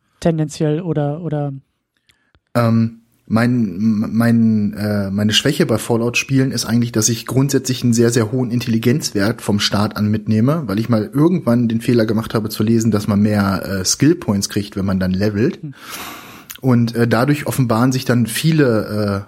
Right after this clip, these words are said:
Speaker 2: äh, von diesen versteckten Optionen direkt zum Start hin. Und ja, ich würd auch sagen, doch, es, es macht Spaß, auf diese Weise mal, äh, Spiele zu lösen.
Speaker 1: Ja.
Speaker 2: Hätte ich mir zum Beispiel bei G T A fünf des Öfteren mal gewünscht, solche Entscheidungen.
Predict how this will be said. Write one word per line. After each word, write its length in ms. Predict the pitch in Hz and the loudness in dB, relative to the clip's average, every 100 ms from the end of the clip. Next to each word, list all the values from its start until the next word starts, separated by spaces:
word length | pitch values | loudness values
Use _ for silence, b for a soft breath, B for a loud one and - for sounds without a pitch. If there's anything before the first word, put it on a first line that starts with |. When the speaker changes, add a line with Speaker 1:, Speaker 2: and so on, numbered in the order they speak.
| - | -8
Speaker 2:
äh, 20 | |
von 200 | - 113 | -2 0
diesen 340 | 113 107 101 | 2 2 2
versteckten 500 | 95 113 - 107 - | 0 -2 -2 -4 -6
Optionen 680 | 95 - - 107 104 101 98 | -6 -4 0 2 2 0 -2
direkt 340 | 110 107 110 | 0 0 -2
zum 160 | - 101 | -4 -4
Start 320 | - 104 101 | 0 -2 0
hin. 240 | 104 90 - | -2 -4 -4
Und 200 | 101 98 | -8 -2
ja, 240 | 107 117 | 0 0
ich 260 | 113 120 - | -2 -8 -8
würd 140 | - | -8
auch 140 | - 135 | -4 -2
sagen, 320 | 135 127 127 | 0 0 0
doch, 120 | 127 | -4
es, 120 | - | -6
es 160 | - - | -4 0
macht 180 | 143 139 | 0 0
Spaß, 300 | - 135 147 | -2 -2 -2
auf 100 | 139 | -2
diese 240 | 165 135 | 0 2
Weise 220 | 107 104 | 2 0
mal, 260 | 98 98 92 | 0 -2 -4
äh, 260 | 101 98 92 | -4 -4 -4
Spiele 380 | - 117 101 | -4 -2 -2
zu 140 | 101 98 | -2 -4
lösen. 380 | 98 92 90 - | -2 -2 -4 -6
Speaker 1:
Ja. 140 | 170 b b b b b b b b b b _ _ _ _ _ - | -8 b b b b b b b b b b _ _ _ _ _ -6
Speaker 2:
Hätte 160 | 120 120 | -2 0
ich 60 | |
mir 100 | 123 | 0
zum 120 | 120 120 | 2 2
Beispiel 220 | 120 120 | 2 0
bei 120 | 113 | 0
G 120 | 120 | 2
T 140 | 117 127 | 0 -2
A 100 | 104 | -2
fünf 400 | - 147 147 - | 0 -2 -2 -6
des 180 | 131 | -4
Öfteren 340 | 131 - 135 123 | -4 -4 0 2
mal 140 | 117 | 2
gewünscht, 520 | 117 110 135 101 - - | 2 2 2 2 -2 -4
solche 260 | 98 92 | -4 -2
Entscheidungen. 560 | 95 - 92 90 82 | -4 -2 -4 -4 -6